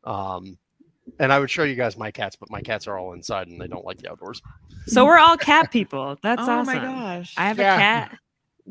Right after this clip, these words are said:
Speaker 4: Four
Speaker 3: What
Speaker 4: cats, two
Speaker 3: just
Speaker 4: dogs.
Speaker 3: happened? Remind me later.
Speaker 1: And, and I'm the opposite. I've got two cats and four dogs.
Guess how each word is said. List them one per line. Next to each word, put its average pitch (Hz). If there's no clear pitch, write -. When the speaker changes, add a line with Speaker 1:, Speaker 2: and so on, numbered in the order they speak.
Speaker 4:
Four 208
Speaker 3:
What -
Speaker 4:
cats, 208
two 269
Speaker 3:
just 214
Speaker 4:
dogs. 165
Speaker 3:
happened? 147
Remind 175
me 175
later. 170
Speaker 1:
And, 147
and 135
I'm 139
the 135
opposite. 123
I've 107
got 110
two 131
cats 110
and 110
four 170
dogs. -